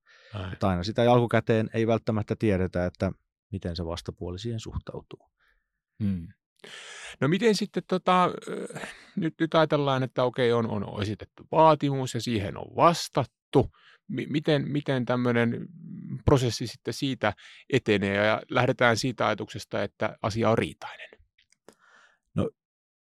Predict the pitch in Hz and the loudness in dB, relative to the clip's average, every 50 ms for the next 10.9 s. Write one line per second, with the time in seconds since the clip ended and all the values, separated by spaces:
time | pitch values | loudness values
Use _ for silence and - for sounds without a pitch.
0 | _ - 117 127 123 113 110 120 - - 127 117 110 107 123 113 110 110 123 113 | _ 2 4 6 6 6 6 6 6 6 6 6 6 6 4 4 4 2 0 -2
1 | - 117 117 110 117 113 110 110 107 - - - - 127 - 120 120 117 117 113 | -2 -2 2 4 4 6 6 4 2 -2 -8 -14 -16 -6 0 2 4 4 4 4
2 | 110 113 113 113 110 113 110 104 - 123 120 117 113 117 110 104 - 120 123 120 | 4 4 2 2 4 2 0 2 2 2 2 4 4 2 2 2 2 2 2 2
3 | 107 - - 98 90 95 101 101 98 95 - - 101 98 98 101 98 95 104 - | 2 2 0 0 0 0 0 0 0 0 0 0 0 2 2 2 2 2 0 0
4 | - 104 104 101 98 98 92 85 - _ _ - _ - - - _ - 110 107 | 0 0 0 0 0 0 -2 -4 -8 _ _ -20 _ -20 -20 -16 _ -4 -2 0
5 | 98 92 - - 98 - 95 - - - 92 90 95 95 92 - 95 - - _ | 0 0 0 0 0 0 0 -2 -2 0 -2 0 0 0 0 0 -4 -4 -6 _
6 | _ _ _ _ _ _ _ _ _ _ _ - - - - - 113 98 98 95 | _ _ _ _ _ _ _ _ _ _ _ -16 -12 -10 -2 -2 2 2 4 2
7 | 95 - 92 90 90 92 - 101 98 98 95 - 104 92 80 101 95 - - 95 | 2 0 0 -2 -2 0 0 0 2 0 0 0 -2 -2 0 -2 -2 -2 -4 -6
8 | - 95 92 90 90 87 85 - - - - - - 87 82 - 90 85 90 90 | -4 -2 -2 -2 -2 -2 -6 -8 -12 -16 -18 -8 -6 -6 -4 -2 -2 -2 -2 -2
9 | 90 90 85 87 90 90 90 90 90 - - 104 110 107 95 - - 95 104 120 | -2 -2 -2 -2 -2 -2 -2 -2 -4 -4 -4 -2 -2 -2 -2 -4 -6 -6 -4 -4
10 | 131 - - 143 - - 143 139 135 127 131 127 - 127 127 123 113 | -4 -4 -6 -8 -6 -4 0 0 0 0 -2 -2 -2 0 0 0 0